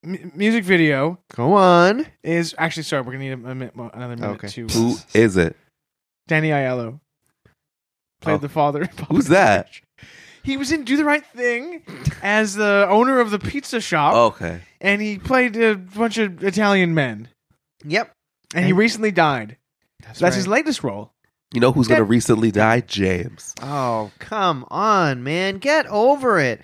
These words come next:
Speaker 1: Brandon, can I ask a question? Are you familiar with the movie Nell with, uh, <laughs> Jodie Foster? Where she plays a, uh, a feral
Speaker 2: Yep.
Speaker 1: child
Speaker 2: Yep.
Speaker 1: who was raised by wolves and had never come into contact, uh, with humans.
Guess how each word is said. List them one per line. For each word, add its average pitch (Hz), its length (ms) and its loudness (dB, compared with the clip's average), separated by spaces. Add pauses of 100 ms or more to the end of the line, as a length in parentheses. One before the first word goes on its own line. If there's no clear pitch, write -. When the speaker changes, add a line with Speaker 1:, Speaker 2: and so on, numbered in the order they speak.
(100)
Speaker 1:
Brandon, 294 260 0
can 294 120 -4
I 359 80 -2
ask 403 120 -6
a 392 40 -8
question? 247 400 0
Are 175 140 2
you 262 100 0
familiar 277 380 0
with 247 140 -2
the 226 80 0
movie 196 280 2
Nell 156 540 -2 (420)
with, 147 260 -4
uh, 147 200 4
<laughs> 139 40 -16
Jodie 180 340 0
Foster? 175 560 -4 (840)
Where 160 140 -2
she 160 140 -6
plays 160 460 2
a, 143 260 -2
uh, 127 380 -4
a - 20 -12
feral 175 640 0 (500)
Speaker 2:
Yep. 170 160 4
Speaker 1:
child 262 380 -4
Speaker 2:
Yep. 139 220 -4 (160)
Speaker 1:
who 180 80 -8
was 160 100 -4
raised 165 220 0
by 165 140 4
wolves 151 480 2
and 151 80 -4
had 143 140 -2
never 143 400 0 (260)
come 160 160 -2
into 143 120 -2
contact, 143 680 -4 (480)
uh, 120 260 2
with 120 160 -2
humans. 147 400 -6